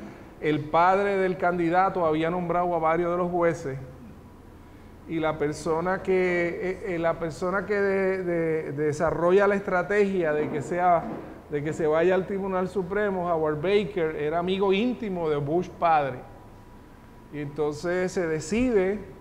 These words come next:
que hay que desarrollar un argumento federal para paralizar el conteo de votos en, en Florida.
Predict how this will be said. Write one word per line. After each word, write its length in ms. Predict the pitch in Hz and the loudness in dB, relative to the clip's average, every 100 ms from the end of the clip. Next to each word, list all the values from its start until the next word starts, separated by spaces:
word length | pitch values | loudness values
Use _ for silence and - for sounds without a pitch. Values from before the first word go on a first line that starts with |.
| - | -10
que 380 | 147 143 139 139 | -4 -2 0 2
hay 220 | 139 147 | 2 0
que 160 | 139 170 | 0 2
desarrollar 640 | 170 180 170 170 170 202 | 2 2 0 0 0 0
un 120 | 208 | 0
argumento 560 | 175 175 185 185 185 190 | 0 0 0 0 -2 -6
federal 720 | 170 196 190 202 254 196 214 220 - - - - - - - - - - | -2 -2 0 0 0 2 -2 -6 -14 -20 -20 -20 -20 -20 -20 -20 -20 -12
para 580 | - 156 156 156 147 143 | -2 2 2 4 4 2
paralizar 880 | 151 147 143 147 143 - 214 254 208 190 196 | 2 2 2 -2 -4 0 2 4 2 -2 -6
el 220 | 160 151 | -8 -8
conteo 400 | 143 151 143 165 214 | -8 -8 -4 2 4
de 60 | |
votos 440 | 233 202 196 185 175 | 4 4 2 -4 -6
en, 380 | 170 151 139 156 | -8 -8 -10 -10
en 140 | 147 | -10
Florida. 480 | 143 143 127 123 120 | -8 -6 -6 -8 -10